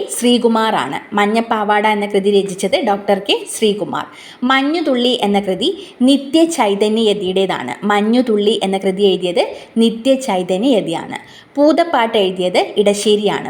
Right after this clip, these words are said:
പൂതപ്പാട്ട് ഇടശ്ശേരിയുടെ കൃതിയാണ്. വളപ്പൊട്ടുകൾ എഴുതിയത് ഒ എൻ വി ആണ്. വളപ്പൊട്ടുകൾ എന്ന കൃതി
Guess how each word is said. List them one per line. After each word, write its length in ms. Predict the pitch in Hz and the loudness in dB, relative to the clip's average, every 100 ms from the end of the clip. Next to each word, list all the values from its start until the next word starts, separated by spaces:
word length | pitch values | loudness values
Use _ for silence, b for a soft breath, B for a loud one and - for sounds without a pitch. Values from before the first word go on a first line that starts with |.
| - | -2
പൂതപ്പാട്ട് 540 | 190 190 196 185 190 403 - | 0 0 0 0 0 -4 -2
ഇടശ്ശേരിയുടെ 520 | 196 202 202 175 165 277 | -2 0 -2 -2 -2 -2
കൃതിയാണ്. 400 | 190 156 - - B B B 220 | -2 -4 -8 -12 B B B -4
വളപ്പൊട്ടുകൾ 640 | 262 269 302 311 277 277 269 202 | 0 0 0 0 2 2 4 2
എഴുതിയത് 340 | 185 175 247 403 - | 0 0 -2 -2 0
ഒ 120 | 202 202 | 0 2
എൻ 60 | 208 202 | 0 0
വി 80 | 165 | -2
ആണ്. 140 | 151 143 - | -4 -8 -4
വളപ്പൊട്ടുകൾ 560 | 190 190 196 208 208 214 196 | -2 0 -2 -2 2 2 2
എന്ന 100 | 196 | -2
കൃതി 180 | 196 190 | -2 0